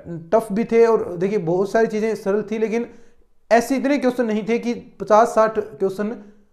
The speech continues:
हर एक जो स्टूडेंट है, जो अच्छी तैयारी कर रहा है पिछले छः सात महीने से, वो कर सके। यानी जो लंबी तैयारी कर रहे हैं, अ, जो लगातार तीन चार सालों से टीचिंग कर रहे हैं, उनके लिए चीज़ें ठीक थी, वो कर सकते हैं। लेकिन बाकी जो अभी, अ, आठ नौ महीने से तैयारी कर रहे हैं,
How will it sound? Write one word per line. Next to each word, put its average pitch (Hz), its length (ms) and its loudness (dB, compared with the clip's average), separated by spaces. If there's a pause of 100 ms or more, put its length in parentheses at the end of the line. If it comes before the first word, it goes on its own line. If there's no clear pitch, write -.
(300)
हर 226 140 8
एक 220 180 6
जो 202 200 0
स्टूडेंट 196 400 0
है, 196 100 2
जो 202 80 4
अच्छी 196 220 -2
तैयारी 196 240 2
कर 190 180 -2
रहा 190 120 4
है 190 140 2
पिछले 185 220 -6
छः 190 180 -2
सात 190 220 0
महीने 185 260 -4
से, 214 460 -6
वो 233 80 4
कर 220 140 2
सके। - 240 -8 (960)
यानी 170 140 -6
जो 185 240 -2
लंबी 160 280 -2
तैयारी 180 260 0
कर 180 140 -6
रहे 180 140 -4
हैं, 185 300 -6 (220)
अ, 156 280 -6
जो 147 240 -8
लगातार 165 560 0
तीन 175 260 -6
चार 180 120 0
सालों 175 240 -2
से 175 180 -6
टीचिंग 175 320 -6
कर 185 140 -4
रहे 180 140 -4
हैं, 214 220 -6 (260)
उनके 240 280 2
लिए 262 140 6 (400)
चीज़ें 233 260 2
ठीक 220 200 -4
थी, 233 420 -4
वो 226 440 8
कर 202 60 2
सकते 202 300 -2
हैं। 208 160 0
लेकिन 202 280 -2
बाकी 190 440 -2 (220)
जो 165 80 2
अभी, 185 240 2
अ, 185 460 -6
आठ 185 260 2
नौ 202 100 0
महीने 190 240 -2
से 196 100 -6
तैयारी 185 240 -2
कर 185 160 -2
रहे 185 100 -2
हैं, 220 300 -8